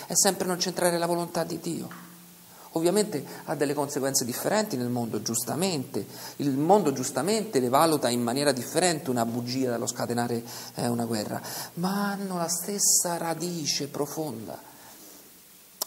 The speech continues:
la disobbedienza a Dio. E hanno la stessa origine. Io valgo, io voglio, io prendo, io, io, io. Mi dai la prossima, Matteo?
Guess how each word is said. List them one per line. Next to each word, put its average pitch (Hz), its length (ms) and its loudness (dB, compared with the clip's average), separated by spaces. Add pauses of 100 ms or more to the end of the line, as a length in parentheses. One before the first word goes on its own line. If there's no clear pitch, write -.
la 120 100 0
disobbedienza 120 680 -2
a 120 40 -6
Dio. 117 320 -10 (1600)
E 170 120 4
hanno 180 240 6
la 165 100 2
stessa 185 560 4
origine. 123 680 0 (460)
Io 135 280 2
valgo, 104 640 -6 (480)
io 135 280 4
voglio, 117 720 -2 (320)
io 135 280 4
prendo, 101 680 -2 (380)
io, 113 500 -4 (480)
io, 139 540 -6 (440)
io. 135 460 -8 (1040)
Mi 113 80 -10
dai 120 100 -2
la 117 80 -6
prossima, 117 340 -4
Matteo? 123 300 -12